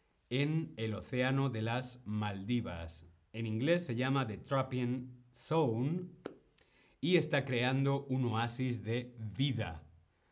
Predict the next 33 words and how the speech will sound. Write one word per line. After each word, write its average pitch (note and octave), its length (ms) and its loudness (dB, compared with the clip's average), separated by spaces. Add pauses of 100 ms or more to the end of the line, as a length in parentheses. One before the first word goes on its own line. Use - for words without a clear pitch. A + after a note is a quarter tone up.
(320)
Esto D#3 240 0
es B2 80 0
una A#2 140 2
buena A#2 300 2
noticia. C#3+ 720 2
¿Por G2+ 300 -6
qué? C3+ 340 2
Porque G#2 220 -8
con F#2+ 160 -8
el F2+ 160 -8
cambio A2 500 0
climático, C#3 960 0
con G#2 180 -4
la F#2 200 -6
contaminación, C3+ 1300 2 (340)
nuestros A#2+ 520 0
mares, B2+ 500 0
nuestros A#2+ 480 0
océanos, A#2+ 720 -2 (100)
mm, A2 80 -4
mm, G#2 420 -8
mm, A#2+ 340 -4
están G#2+ 280 -4
sufriendo A#2 720 -2
muchísimo. G2+ 800 -6 (640)
Parece E3+ 360 4
que C#3 80 2
todavía B2+ 340 2
queda A#2+ 180 0
un G#2+ 220 -2
poquito B2+ 440 -2
de D3 80 4
esperanza C3+ 800 0